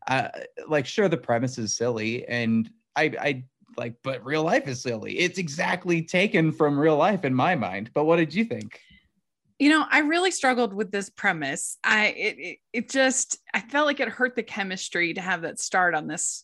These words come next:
Speaker 2: just this
Speaker 1: Right,
Speaker 2: huge
Speaker 1: such a weird
Speaker 2: lie.
Speaker 1: note.
Speaker 2: Yeah,
Speaker 1: I'm
Speaker 2: and
Speaker 1: catfishing. It's like
Speaker 2: <laughs>
Speaker 1: To Catch the Predator, but we're gonna make it resolve. <laughs> It's like, whoa. <laughs>
Speaker 2: It was better than I expected it to be. I will, I will admit that. I think I gave it a coal in the preview, so that I was not looking forward to it,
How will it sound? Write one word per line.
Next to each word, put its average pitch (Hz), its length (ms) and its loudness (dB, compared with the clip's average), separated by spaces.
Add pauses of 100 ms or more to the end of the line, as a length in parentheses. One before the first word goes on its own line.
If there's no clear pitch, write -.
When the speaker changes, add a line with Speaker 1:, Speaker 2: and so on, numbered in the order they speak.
Speaker 2:
just - 280 -8
this 160 120 -2
Speaker 1:
Right, 226 80 -2
Speaker 2:
huge 185 100 -6 (160)
Speaker 1:
such - 20 -2 (100)
a 302 60 0
weird 320 280 6
Speaker 2:
lie. - 160 0
Speaker 1:
note. 359 560 4 (760)
Speaker 2:
Yeah, 208 320 6
Speaker 1:
I'm 233 60 2 (100)
Speaker 2:
and 233 60 -4 (240)
Speaker 1:
catfishing. 165 220 0 (320)
It's 302 360 2
like 311 100 4
Speaker 2:
<laughs> - 20 4
Speaker 1:
To 285 80 2
Catch 262 300 -2
the 277 100 4
Predator, 240 440 4
but 180 240 2
we're 202 120 2
gonna 208 160 2
make 214 260 2
it 208 120 2
resolve. 160 600 4
<laughs> - 120 -10
It's 175 560 -4
like, 285 140 2
whoa. 262 560 6 (400)
<laughs> - 420 -10
Speaker 2:
It 311 200 -2
was 415 300 2
better 330 300 4
than 277 180 2
I 226 120 0
expected 226 580 -4
it 339 100 -10
to 349 80 -6
be. 339 160 0
I 226 180 2
will, 220 440 0
I 202 100 2
will 202 240 -4
admit 196 320 -4
that. 185 260 0
I 214 40 0
think 233 180 -4
I 226 60 0
gave 190 200 -2
it 170 40 -2
a 170 40 0
coal 175 460 -2
in 175 100 -4
the 160 60 -6
preview, 175 640 -2
so 170 220 -6
that 165 320 0
I 180 100 -2
was 180 200 -10
not 208 320 0
looking 190 240 -10
forward 160 360 -4
to 147 180 0
it, 147 220 0